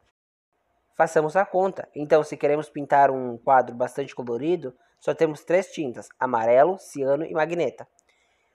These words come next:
O que fazer? É simples. Para conseguir mais variadas tonalidades,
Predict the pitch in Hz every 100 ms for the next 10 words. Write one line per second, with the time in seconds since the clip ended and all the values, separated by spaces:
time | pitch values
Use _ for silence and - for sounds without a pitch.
0 | _ - 190 233 226 170 131 - - 190
1 | - 175 123 - 143 - 175 170 156 165
2 | 151 147 160 147 135 127 123 - 120 113
3 | 127 147 143